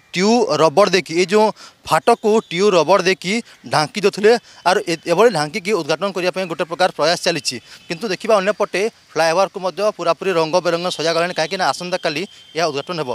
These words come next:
ସିଧାସଳଖ ସ୍ଥାନୀୟ ବାସିନ୍ଦା, ଯେଉଁମାନେ ଫ୍ଲାଏଓଭରକୁ ନେଇକି ପୂର୍ବରୁ ବିରୋଧ କରୁଥିଲେ ଯେ ଏଠି ଅନେକ ଗୁଡ଼ିଏ ଅବ୍ୟବସ୍ଥା ସାମ୍ନାକୁ ଆଉଛି, ପ୍ରତିକ୍ରିୟା ରଖିବା। ଆଜ୍ଞା, ଦେଖୁଛୁ, ଗୋଟିଏ ପଟେ ତ ଫ୍ଲାଏଓଭର ଅନେକ ଗୁଡ଼ିଏ ବ୍ୟବସ୍ଥା ଅବ୍ୟବସ୍ଥା ସାମ୍ନାକୁ ଆଉଛି, ତଥାପି ଉଦ୍ଘାଟନ କରିବା ପାଇଁ ପୁରାପୁରି ପ୍ରସ୍ତୁତ ସରିଲାଣି। ଇଏ ଦେଖନ୍ତୁ, ଏଠି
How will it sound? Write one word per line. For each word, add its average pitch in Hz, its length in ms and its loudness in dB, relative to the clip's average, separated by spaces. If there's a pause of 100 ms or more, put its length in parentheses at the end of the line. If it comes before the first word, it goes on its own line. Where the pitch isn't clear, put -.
ସିଧାସଳଖ 185 420 -4 (120)
ସ୍ଥାନୀୟ 156 340 0
ବାସିନ୍ଦା, 156 300 -2 (420)
ଯେଉଁମାନେ 226 380 2
ଫ୍ଲାଏଓଭରକୁ 185 400 0
ନେଇକି 185 300 -8 (340)
ପୂର୍ବରୁ 175 360 0
ବିରୋଧ 156 220 -4
କରୁଥିଲେ 175 380 -6
ଯେ 208 140 2 (340)
ଏଠି 170 180 -6 (120)
ଅନେକ 190 180 -2
ଗୁଡ଼ିଏ 202 180 0
ଅବ୍ୟବସ୍ଥା 175 320 -2
ସାମ୍ନାକୁ 165 380 -2
ଆଉଛି, 143 200 0
ପ୍ରତିକ୍ରିୟା 151 380 -6
ରଖିବା। 117 240 -8
ଆଜ୍ଞା, 180 180 -12
ଦେଖୁଛୁ, 175 380 -14 (420)
ଗୋଟିଏ 156 300 -4
ପଟେ 190 220 -8
ତ - 100 -4 (160)
ଫ୍ଲାଏଓଭର 180 440 -2
ଅନେକ 185 180 -12
ଗୁଡ଼ିଏ 196 220 -6 (280)
ବ୍ୟବସ୍ଥା 156 400 -6
ଅବ୍ୟବସ୍ଥା 151 400 -10
ସାମ୍ନାକୁ 156 360 -10
ଆଉଛି, 156 260 -8
ତଥାପି 156 420 -12
ଉଦ୍ଘାଟନ 131 320 -14
କରିବା 151 240 -12
ପାଇଁ 135 140 -14 (340)
ପୁରାପୁରି 160 400 -8
ପ୍ରସ୍ତୁତ - 300 -20
ସରିଲାଣି। 120 360 -12 (300)
ଇଏ 165 160 -8
ଦେଖନ୍ତୁ, 175 280 -12
ଏଠି 156 240 -8